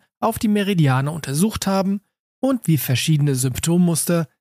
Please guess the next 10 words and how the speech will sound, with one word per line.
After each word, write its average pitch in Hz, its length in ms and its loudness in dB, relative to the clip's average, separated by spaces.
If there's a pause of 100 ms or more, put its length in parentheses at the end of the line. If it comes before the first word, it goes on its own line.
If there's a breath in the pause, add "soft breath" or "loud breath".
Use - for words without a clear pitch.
(120)
direkt 202 380 0
mit 196 120 -2
einem 165 240 2
traumatischen 147 680 -2
Ereignis 185 500 -2
in 233 220 0
unserem 185 360 0
Leben 127 320 2
zusammenhängen 131 680 0
können. 151 220 -4